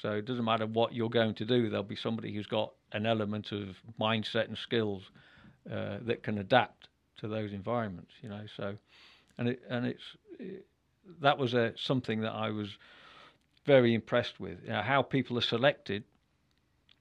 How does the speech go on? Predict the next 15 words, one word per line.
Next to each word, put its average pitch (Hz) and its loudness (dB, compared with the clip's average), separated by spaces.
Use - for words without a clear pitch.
uh, 117 2
a-, 113 0
and 117 0
somebody 160 6
who's, 139 6
who 139 0
has 127 0
got 139 2
no 139 6
idea 120 6
how 117 2
to 104 -2
read 107 -2
a 101 -2
map, 98 -6